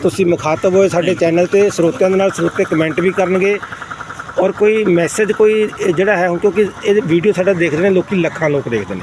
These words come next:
Speaker 2: ਠੀਕ ਹੈ।
Speaker 1: ਦੂਰ ਦੂਰ ਤੱਕ ਜਾਂਦਾ ਹੈ।
Speaker 2: ਹੂੰ।
Speaker 1: ਆਮ ਬੰਦੇ ਨੂੰ, ਦੇਖਣ ਵਾਲੇ ਨੂੰ ਕੀ ਸੁਨੇਹਾ ਜ਼ਿੰਦਗੀ ਦਾ? ਕਿਉਂਕਿ ਤੁਹਾਡੀ ਏਜ ਵੀ ਹੈ, ਔਰ ਤਜਰਬਾ ਵੀ ਹੈ। ਅਸੀਂ ਚਾਹੁੰਦੇ ਹਾਂ ਕਿ ਯਾਰ ਲੋਕਾਂ ਤੱਕ ਤੁਹਾਡੇ ਵਿਚਾਰ ਜ਼ਰੂਰ ਜਾਣ। ਦੱਸੋ ਕੀ ਕਹਿਣਾ ਚਾਹੁੰਦੇ ਹੋ?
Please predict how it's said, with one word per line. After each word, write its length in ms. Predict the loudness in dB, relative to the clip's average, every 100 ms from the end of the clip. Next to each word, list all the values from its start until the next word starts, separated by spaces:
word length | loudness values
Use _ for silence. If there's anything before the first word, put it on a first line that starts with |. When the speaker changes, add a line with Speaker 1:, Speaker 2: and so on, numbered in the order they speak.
| -10
Speaker 2:
ਠੀਕ 140 | -10 -10
ਹੈ। 140 | -12 -12 0
Speaker 1:
ਦੂਰ 180 | 2 4
ਦੂਰ 180 | 2
ਤੱਕ 180 | 0 0
ਜਾਂਦਾ 240 | 0 -2 -4
ਹੈ। 80 | -8
Speaker 2:
ਹੂੰ। 80 | -12 -12 -14 -14 -14 -14 -16 -18 -18 -16 -6
Speaker 1:
ਆਮ 340 | -2 0 0 2
ਬੰਦੇ 280 | 2 4
ਨੂੰ, 160 | 2 2
ਦੇਖਣ 320 | 0 0 0
ਵਾਲੇ 180 | 2 2
ਨੂੰ 200 | 0 0 -4 -12 -10
ਕੀ 120 | -2 -2
ਸੁਨੇਹਾ 380 | 2 2 2
ਜ਼ਿੰਦਗੀ 260 | 2 0 2
ਦਾ? 60 | 2
ਕਿਉਂਕਿ 220 | 0 2
ਤੁਹਾਡੀ 300 | 2 2 -2 2
ਏਜ 240 | 2 4
ਵੀ 180 | 2 2
ਹੈ, 180 | 2 -2 -10 -14 -12 -8
ਔਰ 60 | -4
ਤਜਰਬਾ 460 | 0 2 2 2
ਵੀ 160 | 4 2
ਹੈ। 80 | 2 -2 -10 -8 -10 -4 -4
ਅਸੀਂ 160 | -2
ਚਾਹੁੰਦੇ 260 | -2 0 0
ਹਾਂ 60 |
ਕਿ 100 | 0
ਯਾਰ 100 | 0
ਲੋਕਾਂ 320 | 0 0 0 -2
ਤੱਕ 180 | -4
ਤੁਹਾਡੇ 360 | 0 0 2 2 0 -12 -4
ਵਿਚਾਰ 340 | -2 0 0
ਜ਼ਰੂਰ 240 | 2 2 2
ਜਾਣ। 220 | 0 -2
ਦੱਸੋ 320 | -2 0 0
ਕੀ 120 | -2
ਕਹਿਣਾ 200 | -2 -2
ਚਾਹੁੰਦੇ 260 | -2 -2
ਹੋ? 60 | -2